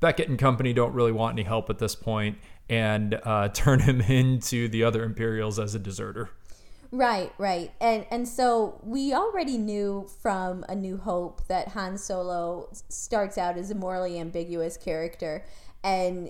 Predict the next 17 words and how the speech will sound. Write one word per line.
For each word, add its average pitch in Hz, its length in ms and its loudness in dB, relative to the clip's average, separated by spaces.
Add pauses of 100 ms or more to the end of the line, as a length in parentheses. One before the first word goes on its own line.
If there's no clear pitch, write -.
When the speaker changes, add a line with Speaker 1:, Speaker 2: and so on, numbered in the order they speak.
Speaker 2:
you 214 120 -2
know, 185 160 0
he 233 180 -6
winds 208 460 -2
up 180 260 -4
throughout 180 440 -2 (140)
his 190 300 -6
path 170 500 -4
becoming, 170 760 -4
you 190 100 -8
know, 160 380 -6
for 196 100 -4
the 196 60 -4
most 175 260 -4
part, 180 260 0
morally 170 440 -4
righteous. 185 580 -4